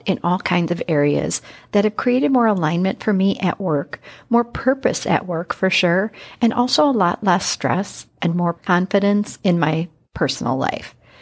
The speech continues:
I'm choosing to think things like, "Every no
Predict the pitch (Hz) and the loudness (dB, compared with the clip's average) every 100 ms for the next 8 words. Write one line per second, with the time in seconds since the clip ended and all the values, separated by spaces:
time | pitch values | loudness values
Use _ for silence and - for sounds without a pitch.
0 | - - _ _ _ - 185 180 - 262 | -20 -20 _ _ _ 0 0 0 0 2
1 | 269 202 165 165 190 - 170 - 185 175 | 2 2 0 -2 -4 -2 -2 0 0 -2
2 | - - 151 156 151 156 147 143 151 - | -6 -2 -2 -2 -6 -6 -2 2 0 -2
3 | - _ _ _ _ _ _ 196 196 262 | -14 _ _ _ _ _ _ 0 2 2
4 | 277 233 196 196 | 2 2 0 -2